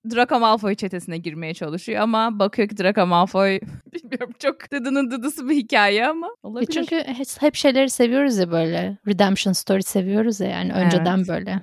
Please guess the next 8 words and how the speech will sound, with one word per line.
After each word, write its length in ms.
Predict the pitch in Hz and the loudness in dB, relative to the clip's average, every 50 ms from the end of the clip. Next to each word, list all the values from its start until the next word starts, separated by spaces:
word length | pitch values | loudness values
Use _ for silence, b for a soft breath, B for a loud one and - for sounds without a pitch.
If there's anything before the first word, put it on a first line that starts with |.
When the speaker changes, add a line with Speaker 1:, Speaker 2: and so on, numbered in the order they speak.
| - 190 185 - _ _ - | -6 -8 -10 -10 _ _ -8
Speaker 2:
Draco 400 | 196 185 185 196 202 196 - 202 | -6 0 2 2 4 4 4 4
Malfoy 400 | 196 190 196 190 - - 156 160 | 6 6 6 4 2 -2 -4 -4
gibi 220 | 175 - - - | -6 -8 -8 -8
yani 320 | 165 170 175 185 185 185 | -6 -6 -6 -6 -6 -6
hani 220 | 175 180 175 175 - - _ | -4 -4 -6 -6 -8 -4 _
o 100 | - 208 | 4 6
açıdan. 440 | 202 190 - - 180 165 - 208 185 185 | 6 6 4 0 -6 -6 -10 -12 -6 -6
Dr-, 160 | 208 180 - | -4 -4 -4